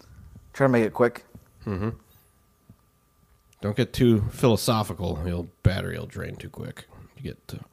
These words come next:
Speaker 2: wrapped up in that, that deep talk.
Speaker 1: Yeah, about boobs
Speaker 2: <laughs> Yeah.
Speaker 1: and milk
Speaker 2: Uh-huh.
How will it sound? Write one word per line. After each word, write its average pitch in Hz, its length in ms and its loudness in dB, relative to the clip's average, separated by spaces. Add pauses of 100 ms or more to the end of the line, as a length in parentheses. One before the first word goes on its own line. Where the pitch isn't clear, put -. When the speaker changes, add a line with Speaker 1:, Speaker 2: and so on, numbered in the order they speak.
Speaker 2:
wrapped 98 240 -2
up 95 120 -2
in 92 80 -4
that, 92 180 -4 (920)
that 95 140 -6
deep - 220 -2
talk. - 400 -4 (160)
Speaker 1:
Yeah, 107 200 0
about 98 220 2
boobs 113 500 2 (240)
Speaker 2:
<laughs> - 300 -16
Yeah. 104 300 0
Speaker 1:
and 123 160 0
milk 120 340 2 (680)
Speaker 2:
Uh-huh. 95 240 0